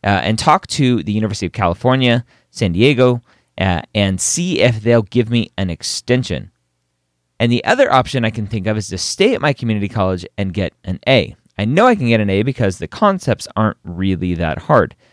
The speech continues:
The reason I'm doing so poorly is that my mother just passed away and I'm taking it really hard and having trouble focusing. What should I do?" Well, step one, or first of all, I'm sorry about your mother passing away.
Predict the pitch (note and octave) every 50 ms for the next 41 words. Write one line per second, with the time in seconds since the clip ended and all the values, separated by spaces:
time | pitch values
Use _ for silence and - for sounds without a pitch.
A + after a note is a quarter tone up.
0 | _ _ _ - G#2 B2+ C#3+ C#3 C#3+ B2+ A#2 G#2+ A#2+ A2+ G#2 - - F#2 - -
1 | B2+ C3+ B2 A#2 G#2+ G2 F#2+ C2+ D2+ D#2+ F2+ A#2 C#3+ C#3 C3 A2+ - G#2+ - -
2 | A2+ G#2 G2+ - G2+ F#2 F#2 F#2 - - - F#2 F2+ E2+ D#2+ D2+ _ _ _ _
3 | _ _ _ _ _ _ - - C#3 C3+ - C3 B2+ - - - G2+ - - -
4 | F2 F#2+ A#2+ C#3 C#3 C#3 A#2 G#2 F2+ F2+ - - E2 F2+ F#2+ F2+ F2 F2 F2+ E2+
5 | - - F2+ D#2+ C#2 D#2 D2+ C#2+ - _ - _ - F#2+ - - - - - -
6 | - _ _ _ _ _ _ _ _ _ _ _ _ - G#2 C3 C3+ - - A2+
7 | G2 G2 G2 G2 F2+ - E2+ D2+ G#1+ - - _ _ _ _ _ _ _ _ _
8 | _ _ _ _ _ _ _ - D3 - - _ _ _ _ _ _ _ - -
9 | - G#3 G3+ - D#3 C#3+ B2+ A#2 A2+ A2 A2+ A2+ - _ _ _ _ _ _ _
10 | _ _ _ _ _ _ _ _ _ _ _ _ _ _ _ _ _ _ _ _
11 | - A2+ G2 F2 E2+ - - - _ _ _ _ _ _ _ _ _ _ _ _
12 | _ - E3+ F#3+ - - F2+ E2 C#2 C#2 G2 G2+ - _ _ _ _ _ _ _
13 | _ _ _ _ _ _ - A2 G2+ - - A2+ F#2 F2 F2 F2+ - - E2+ F2
14 | D#2+ B1+ - - F#2+ A2+ A#2+ A2 F#2 D#2+ - C2+ - - D#2+ C#2 B1+ G1+ G1+ D2+